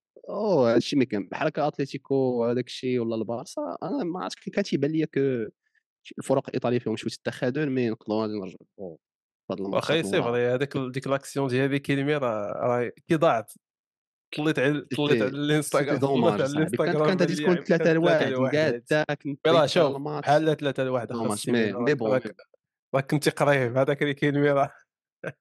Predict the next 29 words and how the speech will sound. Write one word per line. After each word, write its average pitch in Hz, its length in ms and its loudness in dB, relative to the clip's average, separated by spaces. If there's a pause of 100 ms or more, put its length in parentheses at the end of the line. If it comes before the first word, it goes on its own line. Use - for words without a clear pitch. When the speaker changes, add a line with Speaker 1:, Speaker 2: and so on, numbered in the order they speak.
(240)
Speaker 1:
هاي، 160 460 0
خرج 120 240 -10
لنا 143 300 2
صاحبي، 98 320 -6
الله 110 200 -4
لا 104 200 -4 (280)
ما 160 300 4
علينا. 143 340 0 (320)
طبق 190 300 0
اليوم، 170 340 2
Speaker 2:
مي 139 80 2
Speaker 1:
أكبر 123 280 0
طبق، 127 500 -4
الوجبة 113 380 -6
الرئيسية 113 560 -2
من 104 240 -2 (380)
صنع 101 420 -2
الشيف، - 560 -4
آه، 98 260 -4
وليد 113 460 0
الركراكي، 104 840 0
آه، 80 380 -12
إي - 60 -4
كي - 200 -4
إي 101 100 -2
لافوكا. 104 460 -6 (960)
راس 139 160 -4
لافوكا، 110 320 -6 (100)
pardon. 90 260 -6